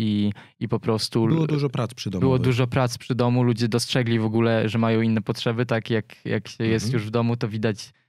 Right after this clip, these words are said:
Speaker 1: y, trochę inne rzeczy, które trzeba załatwić, albo pojawiają się też nowe pomysły w głowie, więc,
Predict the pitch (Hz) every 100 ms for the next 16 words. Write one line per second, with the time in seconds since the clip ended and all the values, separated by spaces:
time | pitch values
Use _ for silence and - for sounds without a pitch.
0 | _ _ - 117 113 110 110 110 113 -
1 | 123 127 123 117 110 117 - 110 110 107
2 | - 110 107 110 110 117 - 117 107 104
3 | 107 113 110 110 104 107 117 - 113 107
4 | 147 147 - 107 117 104 104 104 101 -